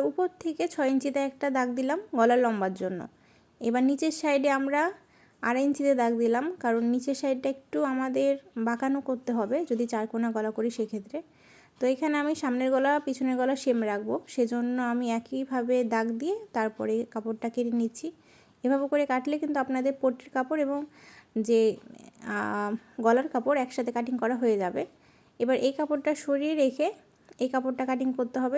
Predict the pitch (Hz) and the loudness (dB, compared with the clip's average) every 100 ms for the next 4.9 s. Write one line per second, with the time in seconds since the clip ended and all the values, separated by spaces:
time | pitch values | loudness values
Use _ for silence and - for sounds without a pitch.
0 | 311 311 269 233 240 233 240 226 226 240 | -2 -2 0 0 2 0 0 2 2 0
1 | 247 240 233 233 226 233 226 233 240 330 | -2 -4 -4 -4 -2 -2 0 -2 -2 -4
2 | 311 233 233 359 - - 226 233 247 247 | -4 -4 -4 -6 -10 -10 -8 -6 -6 -4
3 | 214 185 180 - _ - - - - 254 | -4 -4 -8 -10 _ -20 -20 -18 -6 -2
4 | 269 427 370 240 233 233 233 247 | -2 -2 2 2 2 0 -2 -2